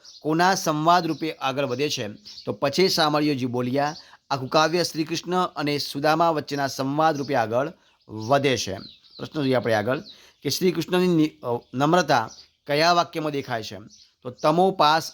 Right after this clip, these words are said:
અમો વિદ્યા શીખતા" આ વાક્યમાં શ્રી કૃષ્ણની નમ્રતા દેખાય છે. પ્રશ્ન ચાર જોઈએ આપણે. તો કે સાદીપની,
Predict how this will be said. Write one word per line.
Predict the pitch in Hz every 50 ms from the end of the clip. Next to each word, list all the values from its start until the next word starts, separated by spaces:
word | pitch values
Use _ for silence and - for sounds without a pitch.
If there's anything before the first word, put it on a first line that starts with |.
| _ _ -
અમો | 139 139 143 147 143 139
વિદ્યા | 139 139 127 123 131 135 131 127
શીખતા" | 123 - - - 165 160 190 - 180 147 123 113 113 - _ _ - - - _ _ -
આ | 120 139 151
વાક્યમાં | 151 147 143 - - 165 165 156 139 120 110 - - _ _ _ _ _ -
શ્રી | - 165
કૃષ્ણની | 156 - 143 139 165 165 160 151
નમ્રતા | 139 139 135 139 165 160 135 151 139 131 135 - _ _ _ -
દેખાય | 120 117 120 135 135 - 131 117 101 95
છે. | 95 95 95 101 104 110 _ _ _ _ -
પ્રશ્ન | 139 147 143 156 151
ચાર | 131 - 139 131 127 131
જોઈએ | 123 139 143
આપણે. | 139 135 139 139 139
તો | - - _ _ _ _ _ -
કે | - 143
સાદીપની, | 135 - 143 139 147 160 180 175 180 160 143 131 113